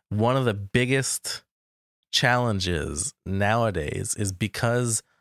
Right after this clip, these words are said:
of the scope of the internet and how people can connect. People almost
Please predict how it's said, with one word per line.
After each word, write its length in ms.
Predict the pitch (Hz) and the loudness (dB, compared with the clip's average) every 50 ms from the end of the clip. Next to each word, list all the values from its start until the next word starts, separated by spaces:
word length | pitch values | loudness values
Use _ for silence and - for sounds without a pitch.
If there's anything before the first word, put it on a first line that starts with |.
| _ - - | _ -8 -2
of 200 | - 101 95 92 | -2 -2 -2 -2
the 100 | 92 95 | -2 -2
scope 480 | - - - - - - 107 110 104 - | 0 0 0 0 0 0 0 0 0 0
of 140 | 113 98 87 | 0 0 0
the 80 | 92 | -2
internet 440 | - - 98 95 95 90 90 85 85 | 0 0 0 0 2 2 0 0 0
and 100 | - 87 | -2 -2
how 140 | - 101 92 | 0 0 0
people 280 | - - 104 101 98 87 | 0 0 0 0 -2 -4
can 180 | - - 87 | -4 -4 -6
connect. 460 | 82 87 85 98 95 73 - _ _ _ _ _ - - - - _ _ _ - | -4 -2 0 0 0 -2 -4 _ _ _ _ _ -20 -20 -20 -20 _ _ _ -4
People 300 | - 127 123 131 127 - - | -2 0 0 0 0 0 2
almost 480 | - 113 113 113 113 107 107 - - | 0 0 2 2 2 2 2 0 -2